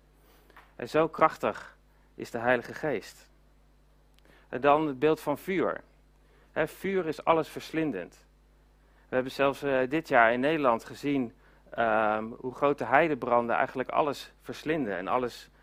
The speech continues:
ehm, wat ze tegenkomen, ehm, in de as leggen. Vuur dat razendsnel om zich heen grijpt. En, ehm,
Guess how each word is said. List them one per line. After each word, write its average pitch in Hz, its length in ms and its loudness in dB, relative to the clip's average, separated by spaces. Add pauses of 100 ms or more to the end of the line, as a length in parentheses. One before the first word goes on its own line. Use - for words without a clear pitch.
(160)
ehm, 107 540 0 (560)
wat 120 100 -4
ze 117 100 -14
tegenkomen, 107 920 0 (120)
ehm, 104 440 -4
in 127 160 -8
de 120 80 0
as - 200 -4
leggen. 101 320 -4 (420)
Vuur 165 320 -4
dat 139 160 0
razendsnel 127 920 4 (200)
om 123 160 -6
zich - 160 -8
heen 147 220 2
grijpt. - 480 -4 (2250)
En, 120 300 0
ehm, 113 520 4